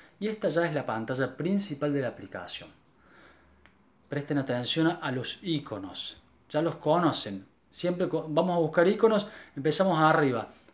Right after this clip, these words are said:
Arriba tenemos este que es el de nuestra cuenta. Cuando lo tocamos con la yema del dedo ya saben qué sucede, aparecen opciones de la cuenta. Al lado tenemos una I de información. Tocamos con la yema del dedo y nos va a dar información.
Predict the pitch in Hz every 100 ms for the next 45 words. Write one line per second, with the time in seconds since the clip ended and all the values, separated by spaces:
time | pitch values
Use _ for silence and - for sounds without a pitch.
0 | _ 139 165 175 160 180 180 - - 196
1 | 196 170 175 165 151 139 135 - 120 196
2 | 202 113 - 95 - - - _ 113 113
3 | 113 123 139 139 131 127 127 143 143 175
4 | 185 127 - 175 113 104 98 - 120 -
5 | 127 92 - 92 113 - 220 233 - -
6 | - - 101 196 143 135 220 104 90 -
7 | - - - - _ - 98 101 131 147
8 | 190 135 120 117 - - 127 104 117 143
9 | 170 147 - 95 92 101 135 240 101 85
10 | - _ _ _ - 95 104 101 98 104
11 | 104 113 113 127 220 135 - 117 117 101
12 | 95 - 95 87 85 - -